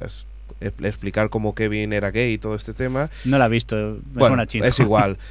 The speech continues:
Speaker 1: Pues, eh, por esa trama quería ir
Speaker 2: ¿Y
Speaker 1: y,
Speaker 2: la
Speaker 1: y
Speaker 2: cadena?
Speaker 1: la, y la A B C quería hacer un estilo más Mujeres Desesperadas,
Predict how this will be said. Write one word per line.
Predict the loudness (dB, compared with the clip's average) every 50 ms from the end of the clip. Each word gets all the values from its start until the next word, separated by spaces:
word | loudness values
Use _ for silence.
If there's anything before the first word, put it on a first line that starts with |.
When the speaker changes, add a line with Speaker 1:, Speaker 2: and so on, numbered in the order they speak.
| -6 -2
Speaker 1:
Pues, | 0 0 2 0 -2 -4 -4
eh, | -6 -6 -2 0
por | 2 2
esa | 2 0 0 -2
trama | -2 0 0 0 0
quería | 0 0 2 4 4 4
ir | 4 4 2 0 0
Speaker 2:
¿Y | 0 2
Speaker 1:
y, | 2
Speaker 2:
la | 2 2 2 0 0
Speaker 1:
y | 2 2
Speaker 2:
cadena? | 4 4 4 4 4 4 4
Speaker 1:
la, | 2 2 2 2
y | 2 2
la | 2 2 2
A | 2 2
B | 0 -2
C | -4 -6 -4
quería | -2 -2 0 0 0
hacer | 0 -2 -4 -4
un | -2 -4
estilo | -4 -6 -6 -6 -4 -2
más | -2 -4 -4 -4
Mujeres | -6 -4 -4 -4 -4 -4
Desesperadas, | -4 -6 -6 -8 -6 -6 -6 -6 -8 -10 -12 -12 -12 -14